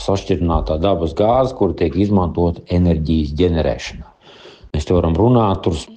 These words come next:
par saules baterijām un vēja enerģiju, tas ir dārgi, nav dārgi, pirks vai nepirks. Kaļiņingradas gadījumā nekādas alternatīvas nav, tā ir dabas gāze vai nekas. Šajā kontekstā es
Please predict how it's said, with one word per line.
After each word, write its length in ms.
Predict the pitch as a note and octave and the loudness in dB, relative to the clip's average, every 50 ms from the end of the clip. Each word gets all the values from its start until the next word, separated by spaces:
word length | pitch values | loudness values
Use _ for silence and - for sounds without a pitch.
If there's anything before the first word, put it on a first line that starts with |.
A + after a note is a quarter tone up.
| - | -6
par 100 | - F#2 | -4 -4
saules 540 | - - - F#2+ G#2+ B2 B2+ C3 C3 A#2+ G2 | -4 -4 -2 0 2 4 4 4 2 2 0
baterijām 680 | F2+ A2+ A#2+ B2+ - - A2+ A2+ B2 B2 A#2 A#2 A#2 A#2+ A2+ | 0 0 -2 0 0 0 2 2 4 4 4 2 2 2 2
un 80 | G#2+ | 2
vēja 440 | F#2 G2 G2 G#2 G#2+ A2+ A2 A2+ A#2 A#2 | 4 4 4 4 4 4 4 4 2 2
enerģiju, 540 | A2+ A2+ A2 A2 G#2+ G#2 A2+ A2+ A2+ A2 - | 2 2 2 0 2 2 2 2 2 0 0
tas 160 | G#2+ G2 - - F#2+ | -2 -2 -4 -6 -4
ir 60 | E2+ | -2
dārgi, 420 | G2 G2 G#2 A2+ A2+ G#2+ G#2 G#2+ G#2 | 0 0 0 0 0 -2 0 0 0
nav 300 | G2 G2 G2 G#2+ G#2+ G2 | 2 2 2 2 0 2
dārgi, 400 | F#2+ F#2+ F#2+ F#2+ G2 G2 G2 F#2+ | 0 0 0 0 -4 -4 -6 -8
pirks 380 | - - - G#2+ F#2+ F2+ - - | -4 -2 0 0 0 -2 -4 -4
vai 120 | F2 D#2+ E2+ | -4 -2 -2
nepirks. 480 | G#2 C#3+ C#3 - - B2 A2 - - - - | -2 -2 -2 -2 -4 -6 -6 -8 -14 -14 -8
Kaļiņingradas 560 | - F2+ F2+ A2 B2 B2 G#2+ G#2 G2 F2 F#2+ G2 | -4 -2 0 0 2 2 2 0 0 0 0 0
gadījumā 380 | G#2+ F#2+ G2+ F#2+ F2+ F2+ F2 F2 E2+ | 0 2 2 0 2 0 0 0 -2
nekādas 400 | E2 - - G2+ F#2 E2 - - | -2 0 0 0 0 0 0 0
alternatīvas 680 | F#2 G2 G2+ - G2 E2 D#2+ D2+ C#2+ D#2 D#2 D2+ - - | 0 0 0 0 -2 -2 -2 -4 -2 -2 -4 -4 -4 -2
nav, 320 | A#2 C3 D3+ E3+ E3 E3 - - - - - - - - - | -2 0 0 0 -2 -4 -10 -20 -20 -20 -20 -20 -10 -4 -2
tā 220 | F2+ E2 E2+ F2 | 0 0 2 2
ir 100 | E2 E2 | 2 2
dabas 320 | G2 G2+ F#2 - E2+ D2+ | 0 0 0 -2 -2 0
gāze 480 | - G#2 G#2+ A#2 A#2+ C3+ C#3 C3 C3+ A#2+ - - - E2 | 0 2 2 2 2 2 0 0 0 -2 -2 -4 -6 -4
vai 220 | F2+ F#2 F#2 F#2+ | 0 0 2 2
nekas. 640 | F#2+ F#2 F#2 E2+ - - F2+ E2 - - - - - _ _ _ _ _ _ _ _ - - | 2 2 0 -2 -2 -2 -2 -2 -4 -6 -12 -16 -18 _ _ _ _ _ _ _ _ -6 -2
Šajā 220 | - D#3+ E3+ E3 - - | 0 2 2 2 2 2
kontekstā 480 | D3+ E3+ F3+ F3+ F3+ - - - A2 G#2 | 0 0 0 0 -2 -2 0 2 2 2
es 80 | G2 | 2